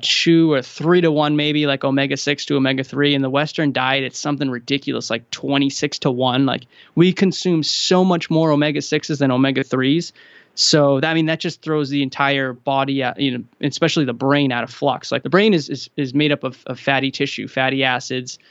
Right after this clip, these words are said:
Um, that's what, you know, we, we run on. That's kind of our juice in, in the brain. And when you have an imbalance of that, it's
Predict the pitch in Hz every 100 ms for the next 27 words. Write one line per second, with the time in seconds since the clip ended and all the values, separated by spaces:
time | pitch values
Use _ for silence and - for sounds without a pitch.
0 | _ _ 127 120 117 117 117 - 131 147
1 | 160 156 - - 143 131 127 139 139 139
2 | 131 139 151 117 120 123 147 143 135 123
3 | 127 147 139 - 123 123 127 120 160 160
4 | 131 127 131 135 143 151 147 139 _ _
5 | - 151 139 131 127 165 170 - 120 113
6 | 117 123 120 143 - -